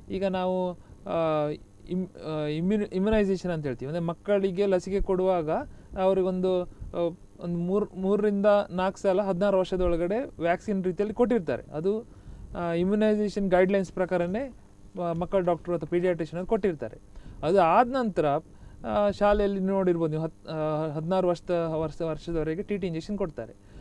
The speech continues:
ಆಮೇಲೆ actually ಪ್ರತಿ ಐದು ವರ್ಷಕ್ಕೆ ಒಂದು booster dose ಅಂತ ತಗೋಬೇಕು. ಜೀವಂತ ಇರೋ ತನಕ ಪ್ರತಿ ಐದು ವರ್ಷಕ್ಕೊಂದು booster dose ಅಂತ ತಗೋಬೇಕು. ಪ್ರತಿ ಸಲ ನೀವು ಒಂದು ವೇಳೆ ಪ್ರತಿ ಸಲ ಗಾಯ ಆದಾಗ, ಏನಾದ್ರೂ ತಾಗಿದಾಗ, ಗ-, ರಕ್ತ ಬಂದಾಗ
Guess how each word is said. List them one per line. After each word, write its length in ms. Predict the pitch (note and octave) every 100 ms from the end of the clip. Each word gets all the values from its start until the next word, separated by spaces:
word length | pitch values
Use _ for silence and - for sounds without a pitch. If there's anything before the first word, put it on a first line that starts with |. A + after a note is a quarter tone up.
| - -
ಆಮೇಲೆ 500 | D3+ G3 C#4+ C4 A3
actually 500 | G3 A3+ F3+ D#3 G3 - -
ಪ್ರತಿ 280 | E3+ E3+ C4+
ಐದು 340 | B3+ A3 B3+
ವರ್ಷಕ್ಕೆ 320 | C4+ B3+ A#3+ A3+
ಒಂದು 260 | G3+ G3+
booster 480 | F#3 E3 A#3 - B3
dose 200 | G3+ F#3+
ಅಂತ 140 | F#3+
ತಗೋಬೇಕು. 640 | G#3+ G3+ C#3 A2+ - - - - - - D3
ಜೀವಂತ 320 | C#3+ G3 G3+
ಇರೋ 180 | G3 G3+
ತನಕ 280 | G#3 G3+ B3
ಪ್ರತಿ 240 | C#4+ A3 A3+
ಐದು 280 | G3+ G#3+
ವರ್ಷಕ್ಕೊಂದು 420 | A3+ - G3 F#3+ G#3+
booster 460 | D#3 G#3 - B3
dose 160 | G3+ F#3
ಅಂತ 220 | F#3 G3
ತಗೋಬೇಕು. 380 | D#3 B2+ A2+ - - - -
ಪ್ರತಿ 320 | E3+ A#3+ C4
ಸಲ 260 | C4+ A#3+ A#3 A3
ನೀವು 200 | A3 A3+
ಒಂದು 160 | G#3+
ವೇಳೆ 320 | A#3 A3+ A3+ A3 - - -
ಪ್ರತಿ 220 | F#3+ B3
ಸಲ 220 | C4 B3+
ಗಾಯ 280 | G#3 G#3 A3+
ಆದಾಗ, 320 | A3+ G#3+ G#3 G#3 G3+ -
ಏನಾದ್ರೂ 400 | F3+ G3 G3 G3+
ತಾಗಿದಾಗ, 680 | G3 - F#3+ G3+ G3+ G3 F#3
ಗ-, 180 | F#3+ F3
ರಕ್ತ 240 | E3+ F#3+
ಬಂದಾಗ 440 | G3+ G3 F#3+ F3